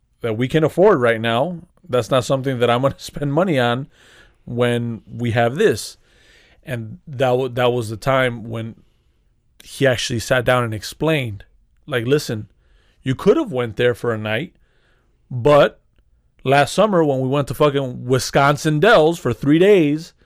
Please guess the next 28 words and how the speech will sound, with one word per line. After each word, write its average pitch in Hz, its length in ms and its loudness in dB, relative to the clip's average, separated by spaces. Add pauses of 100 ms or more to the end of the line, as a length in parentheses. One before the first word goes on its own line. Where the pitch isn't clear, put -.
(320)
went 143 200 2
outside 160 420 4
of 175 120 -2
the 185 80 0
city, 165 460 0 (960)
it, 147 340 -8
paid 180 220 4
the 165 80 4
same 214 280 2
exact 185 340 2
price. 185 480 2 (460)
I 139 100 0
wanted 160 280 4
you 160 80 0
guys 165 260 4
to 147 80 0
experience 156 600 4
something 143 340 -2
that 127 160 4
I 151 160 6
didn't 135 220 -2
experience 123 360 -4
when 123 120 -4
I 120 80 2
was 110 100 -2
a 117 40 -6
little 117 160 -4
kid, 117 200 -6